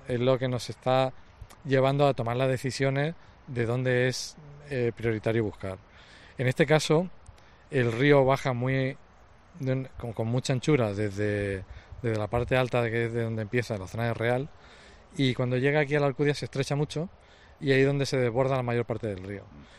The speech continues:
Y por eso nos estamos centrando en concreto en esta zona.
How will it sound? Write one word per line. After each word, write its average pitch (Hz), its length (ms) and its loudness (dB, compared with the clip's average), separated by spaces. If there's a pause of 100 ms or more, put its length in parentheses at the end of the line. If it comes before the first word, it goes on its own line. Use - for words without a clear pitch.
(200)
Y 127 140 -2
por 113 120 0
eso 131 100 -2
nos 123 120 -2
estamos 123 300 -4
centrando 135 400 0
en 135 60 2
concreto 123 360 -2
en 127 100 -2
esta 101 180 -12
zona. 90 220 -16